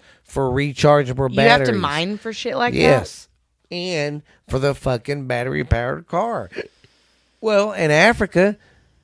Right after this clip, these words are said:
Speaker 1: there's slavery back in effect over there 'cause they make them motherfuckers go in there and work.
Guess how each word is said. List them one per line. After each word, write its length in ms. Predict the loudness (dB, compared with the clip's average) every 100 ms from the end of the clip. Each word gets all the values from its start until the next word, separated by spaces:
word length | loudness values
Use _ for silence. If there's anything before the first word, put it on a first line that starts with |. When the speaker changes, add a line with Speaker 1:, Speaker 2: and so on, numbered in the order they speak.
| _ _ _
Speaker 1:
there's 260 | 2 2 2
slavery 720 | -4 -2 2 4 4 2 2
back 360 | 0 2 2 0
in 80 | -4
effect 440 | 0 0 0 0
over 220 | 0 2
there 240 | 2 2 2
'cause 180 | 0 0
they 160 | 0
make 360 | 2 2 0 0
them 200 | -2 2
motherfuckers 600 | 2 2 0 -2 -4 -4
go 220 | 0 2
in 140 | 0 -2
there 140 | -4
and 140 | -4 -2
work. 420 | -2 -2 -6